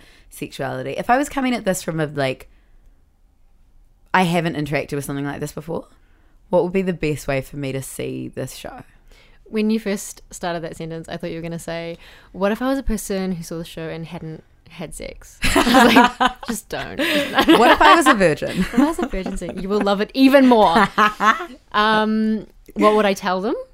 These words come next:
Speaker 2: What would I
Speaker 1: No,
Speaker 2: tell them
Speaker 1: I
Speaker 2: about
Speaker 1: mean,
Speaker 2: it? Or
Speaker 1: how do you, how do you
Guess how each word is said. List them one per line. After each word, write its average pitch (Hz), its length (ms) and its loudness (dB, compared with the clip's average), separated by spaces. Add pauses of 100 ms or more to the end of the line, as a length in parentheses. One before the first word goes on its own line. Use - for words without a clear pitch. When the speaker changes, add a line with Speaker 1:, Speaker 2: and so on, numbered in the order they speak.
(120)
Speaker 2:
What - 160 -8
would - 100 4
I 392 60 6
Speaker 1:
No, 403 60 8
Speaker 2:
tell - 100 4
them 359 80 4
Speaker 1:
I 370 40 6
Speaker 2:
about 370 200 2
Speaker 1:
mean, 370 140 0
Speaker 2:
it? 240 40 0
Or 175 200 -2 (200)
Speaker 1:
how 320 280 2
do 349 40 2
you, 330 360 0 (760)
how 285 220 -4
do 311 60 2
you 330 540 2